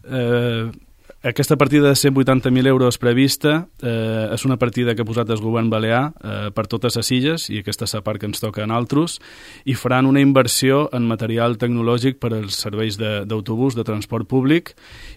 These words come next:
i el que farà el govern serà subministrar en el Consell de Formentera la maquinària perquè en el futur puguem tenir, eh, targetes electròniques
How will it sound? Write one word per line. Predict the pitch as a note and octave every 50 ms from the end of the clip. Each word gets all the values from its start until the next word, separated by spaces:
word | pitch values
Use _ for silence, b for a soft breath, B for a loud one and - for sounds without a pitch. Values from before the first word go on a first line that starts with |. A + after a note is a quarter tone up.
| B B
i | - C3 C3 C3+ D3
el | - - - B2+ B2 G#2+
que | B2 A2+
farà | - A#2+ B2
el | A#2+
govern | A#2+ B2+ A#2+ A#2+ B2+ C3 -
serà | - B2 A#2+ B2 B2
subministrar | - - C3 A#2+ A#2 A#2 A#2 A#2 A2+ - - B2+ B2 A#2+
en | A2+ A2+ A2
el | G2
Consell | - B2 A2 - A#2 A2+
de | A#2 A2+
Formentera | - - A#2 A#2 A#2 A2+ A2 - A#2+ A#2+ B2 C3 C#3+ C#3+ B B B B B B - -
la | B2 A#2+ A#2 A2+
maquinària | A2+ A2+ G#2+ - A#2+ A#2+ A#2+ A#2+ A#2+ C3 C3 C3+ C3
perquè | C3 B2 A2+ A2 G#2+ G#2+ G#2 G#2 G2+ - - A2 G#2+ G#2 G#2 -
en | A#2 A#2
el | A2+
futur | G#2+ - - A#2+ F#2+ B2 B2 B2+ C3+ C3+
puguem | - B2 A2 A#2 A#2 A2+
tenir, | - A#2 A2+ A2 A2+ A2+ A#2 A#2+ A#2+ -
eh, | A2+ G#2+ G#2+ G#2 G#2 G2+ G2 G2 G2 G2
targetes | - A2+ G2+ G2+ A2+ A#2+ A#2 - A#2+ A#2+ A2+ A#2
electròniques | A#2 A2+ A2 A2 - A#2+ A#2+ A#2+ A#2+ A2 B2 B2 C#3 C#3 -